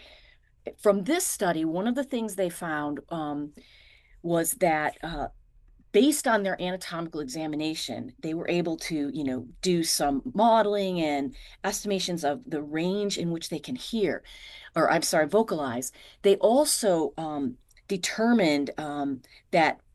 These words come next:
physiologically, they can only vocalize within a somewhat narrow range of the ocean. So, for example, they might be able to dive super deep, but as they go deeper, below about a hundred meters, they're not able to vocalize.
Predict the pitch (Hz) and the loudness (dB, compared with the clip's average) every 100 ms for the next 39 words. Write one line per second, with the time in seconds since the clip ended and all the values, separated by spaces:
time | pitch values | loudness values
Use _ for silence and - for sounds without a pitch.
0 | - 269 233 214 180 175 190 190 202 151 | 2 4 6 4 4 4 4 0 -4 -4
1 | 123 - 170 185 247 - 240 - 185 190 | -4 -2 4 4 4 0 -6 -4 -4 -2
2 | 165 180 180 160 139 147 160 175 160 151 | 0 0 0 -2 -2 -2 -6 -2 -2 -2
3 | - 151 - 190 175 - 160 160 165 170 | -4 -8 -6 -6 -4 -4 -4 -4 -4 -4
4 | 170 151 156 156 160 160 - 151 - 139 | -4 -4 -4 -2 -4 -6 -6 -6 -6 -6
5 | - 175 196 170 180 151 135 170 196 190 | -4 -4 -6 -4 -4 -4 -6 -4 -4 -4
6 | 160 131 139 - - 190 160 147 147 - | -6 -4 -4 -4 -6 -6 -8 -6 -6 -8
7 | _ - _ 170 180 185 180 170 165 160 | _ -20 _ -2 0 0 -2 -2 -2 -4
8 | 151 139 - - - _ 170 160 160 160 | -6 -8 -14 -20 -20 _ -4 0 4 4
9 | 151 - 160 151 127 - 190 175 156 160 | 2 -2 -6 -6 -6 -6 -4 -4 -4 -4
10 | 139 175 175 226 196 180 160 143 165 165 | -4 -4 -4 -2 0 -2 -2 -4 -6 -6
11 | 107 - - | -10 -10 -14